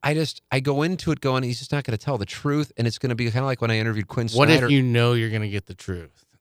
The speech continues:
Speaker 1: Well, I'm not. So I
Speaker 2: Okay.
Speaker 1: can't, so we can't, we can't. <laughs>
Speaker 2: Well, I mean, you're not gonna get to ask him three questions
Speaker 1: Yeah,
Speaker 2: either.
Speaker 1: you're right. Yeah, you're right.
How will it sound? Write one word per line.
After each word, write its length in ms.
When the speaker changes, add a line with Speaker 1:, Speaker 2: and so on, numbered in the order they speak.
Speaker 1:
Well, 120
I'm 120
not. 360
So 140
I 40
Speaker 2:
Okay. 120
Speaker 1:
can't, 120
so 100
we 80
can't, 440
we 80
can't. 560
<laughs> 40
Speaker 2:
Well, 140
I 60
mean, 100
you're 100
not 140
gonna 100
get 140
to 100
ask 180
him 60
three 180
questions 440
Speaker 1:
Yeah, 80
Speaker 2:
either. 100
Speaker 1:
you're 160
right. 240
Yeah, 80
you're 160
right. 240